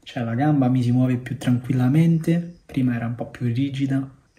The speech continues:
Eh, magicamente sembra che c'ho più forza. Forse non lo so, mo perché ho, ho finito piscina da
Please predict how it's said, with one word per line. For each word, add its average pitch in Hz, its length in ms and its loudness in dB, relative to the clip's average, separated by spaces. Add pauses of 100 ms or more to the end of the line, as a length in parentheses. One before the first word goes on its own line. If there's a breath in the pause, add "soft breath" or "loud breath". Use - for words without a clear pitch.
(140)
Eh, 131 500 -2
magicamente 135 500 4
sembra 120 220 2
che 117 100 0
c'ho - 240 -4
più - 120 -6
forza. - 840 -2
Forse 156 240 0
non 131 100 2
lo 127 60 0
so, 127 120 2
mo 127 180 0
perché 123 500 -4
ho, 120 180 -6
ho - 120 -6
finito 123 400 -4
piscina 123 420 0
da 110 520 -2